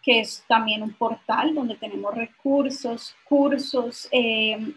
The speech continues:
y se trabaja más para el público que está estudiando en las escuelas, ¿no? Entonces, colegio, y, y, y es más para ese, ese público un poco más joven, pero todos estos recursos uno siempre los puede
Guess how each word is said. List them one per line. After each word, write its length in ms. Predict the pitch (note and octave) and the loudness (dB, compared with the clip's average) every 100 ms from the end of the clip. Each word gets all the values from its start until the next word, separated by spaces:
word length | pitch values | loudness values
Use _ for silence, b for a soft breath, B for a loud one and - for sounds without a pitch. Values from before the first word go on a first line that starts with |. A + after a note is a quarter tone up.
| - | 0
y 220 | C#4 E4+ | 2 4
se 140 | D4 | 2
trabaja 400 | D4 B3 G#3+ A3+ | 2 4 4 2
más 260 | A3+ A3+ C#4 | -2 -4 -4
para 400 | - C#4 D4 - - | -2 2 2 0 -4
el 140 | A#3+ | -6
público 480 | - A3+ A3+ B3 B3+ | -6 -6 -6 -8 -8
que 80 | B3 | -8
está 580 | - - A3 G#3+ G#3+ - | -8 -8 -4 -2 -4 -4
estudiando 760 | A#3+ - - A3 G#3 G3 G3 G#3+ | -6 -6 -10 -8 -4 -4 -4 -8
en 100 | A3 | -12
las 180 | G3+ | -14
escuelas, 500 | - - - - - - - | -18 -12 -6 -4 -6 -12 -8
¿no? 140 | - | -6
Entonces, 500 | C4+ C4+ - - - | -4 -6 -10 -12 -18
colegio, 760 | - - - A#3+ B3+ B3+ D4 D4+ D4+ b b _ | -8 -4 2 2 2 0 0 0 -2 b b _
y, 560 | - A3 G#3 G#3 G3+ - | -8 -6 -4 -6 -8 -10
y, 300 | G3+ G3 F#3+ G#3 | -12 -12 -12 -10
y 160 | G#3 - | -8 -10
es 100 | - | -8
más 180 | G#3 - | -10 -6
para 200 | A3 G#3+ | -6 -6
ese, 280 | A3+ A3 - | -8 -10 -10
ese 240 | G#3+ G#3+ | -12 -12
público 400 | - A3+ A3+ A#3+ | -12 -12 -10 -10
un 120 | A3 | -10
poco 200 | - - | -10 -6
más 220 | A3+ A3+ | -6 -4
joven, 380 | - B3 D4+ D4 | -2 2 2 2
pero 180 | B3+ A3+ - - | 0 -6 -6 2
todos 460 | B3 C#4 D#4 - | 4 6 2 0
estos 280 | D4 - C#4 | -2 0 -2
recursos 480 | C4+ C4 A#3 C4 B3+ | -2 -6 -10 -10 -6
uno 200 | A#3+ A#3 | -4 -4
siempre 260 | B3 - B3 | -8 -8 -8
los 180 | A3+ - | -8 -8
puede 480 | - G3+ G3+ C#4+ | 0 2 2 0